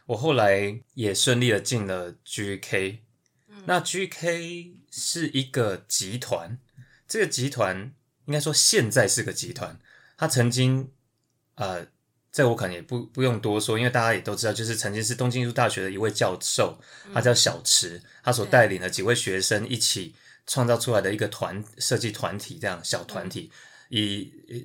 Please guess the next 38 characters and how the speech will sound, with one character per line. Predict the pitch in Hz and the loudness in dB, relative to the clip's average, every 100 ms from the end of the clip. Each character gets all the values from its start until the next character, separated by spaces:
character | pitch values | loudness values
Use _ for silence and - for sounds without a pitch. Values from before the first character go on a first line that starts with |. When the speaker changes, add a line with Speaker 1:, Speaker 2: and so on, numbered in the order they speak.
| - - | -14 -12
Speaker 1:
比 | 107 | 0
较 | 123 | 2
像 | 127 131 120 | 4 4 2
是， | 117 110 107 - _ _ 123 113 | -2 -6 -12 -16 _ _ -16 -12
比 | 104 | -4
较 | 120 | -2
好 | 95 | 0
理 | 92 110 | -2 -2
解， | 120 95 | -2 2
叫 | 113 | 4
做 | 117 113 107 101 _ | 4 4 2 -2 _
产 | - - 92 | -4 -2 -2
学 | 92 98 95 | -2 0 0
合 | - 98 | 0 0
作 | 135 101 | 2 2
的 | |
感 | 92 - | 0 -4
觉， | 95 90 | -4 -2
Speaker 2:
<laughs> | |
Speaker 1:
就 | 117 | 2
是 | 120 110 107 - | 2 2 0 -2
产 | - 101 | 0 4
业 | 135 120 | 4 6
跟 | 127 | 4
学 | 123 104 | 4 2
校 | 98 123 | 4 4
合 | 101 101 | 4 0
作， | 123 | 2
那 | 127 | 2
学 | 123 107 | 2 2
校 | 131 117 | 4 4
老 | 101 95 | 4 0
师 | 120 | -2
就 | 117 | 0
干 | 123 113 | 0 2
脆 | 120 | 2
组 | 110 82 | 0 -8
队， | - 107 82 | -2 -2 -2